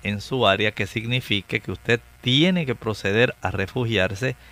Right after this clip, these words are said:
en el lugar donde usted se encuentre. Y para estos fines, generalmente, la policía, los coordinadores de emergencias o el gobierno local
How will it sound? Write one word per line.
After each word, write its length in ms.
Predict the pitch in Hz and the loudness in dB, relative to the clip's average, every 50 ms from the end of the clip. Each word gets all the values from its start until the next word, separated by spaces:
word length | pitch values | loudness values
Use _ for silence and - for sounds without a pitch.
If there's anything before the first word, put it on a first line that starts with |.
| - - - - - - - - - - - - | -20 -20 -20 -20 -20 -20 -20 -20 -20 -20 0 4
en 240 | 120 147 165 175 175 | 6 6 8 6 6
el 180 | 170 165 165 | 4 4 4
lugar 420 | 165 156 131 127 131 127 120 101 92 | 4 6 6 6 6 4 2 -2 0
donde 260 | 110 120 131 131 123 | 0 0 0 0 -2
usted 220 | - - 104 101 | -2 -2 -4 -4
se 140 | - - 113 | -2 -2 -2
encuentre. 600 | 110 110 - - 151 170 170 160 - 110 92 90 - - - - - - - - - - - | -2 -2 -2 -2 0 0 0 -2 -4 -6 -8 -8 -12 -20 -20 -20 -20 -20 -20 -20 -20 -6 0
Y 160 | 127 143 165 | 2 2 4
para 220 | 170 - 147 135 | 4 6 6 6
estos 260 | 131 127 - 160 147 - | 6 4 2 0 -2 0
fines, 420 | - 123 113 113 123 135 135 - | 0 2 2 2 2 0 -2 -4
generalmente, 880 | - - 98 104 110 127 143 143 135 120 110 110 113 - - 143 - - - - - | -6 -4 -2 0 0 0 0 -2 -2 -2 -2 -4 -4 -2 -2 -2 -2 -2 -8 -14 -6
la 380 | - 95 95 98 101 110 120 131 | -2 0 0 4 6 6 4 4
policía, 760 | - 120 120 120 123 123 - - 110 104 107 110 127 143 135 - - - - - - - - - - - - | 4 0 0 0 0 -2 -2 0 0 2 4 4 2 2 -2 -8 -16 -20 -20 -20 -20 -20 -20 -20 -20 -18 -10
los 280 | - 95 110 131 160 - | -4 4 4 4 4 4
coordinadores 880 | - 156 143 135 127 135 131 131 131 135 123 120 120 120 127 131 120 - - | 2 0 0 2 2 2 4 4 4 4 4 4 4 4 4 2 0 -4 -8
de 420 | 101 95 95 104 117 135 135 - - | -8 0 4 6 6 6 6 4 2
emergencias 1200 | 101 104 101 101 95 95 92 92 113 110 113 117 117 113 - - 139 143 151 143 - - - - - | -2 -2 0 0 -2 -2 0 2 4 4 4 4 0 -2 -2 0 0 0 0 -2 -6 -12 -16 -16 -6
o 160 | - 101 113 | 2 4 6
el 80 | 135 147 | 6 6
gobierno 680 | 135 131 117 107 107 113 120 127 127 131 135 131 127 107 | 4 2 2 2 4 4 4 4 4 2 0 0 0 2
local 720 | 104 110 104 98 90 - - - 110 104 101 95 87 82 | 2 2 2 2 0 -2 0 4 6 6 6 4 0 -4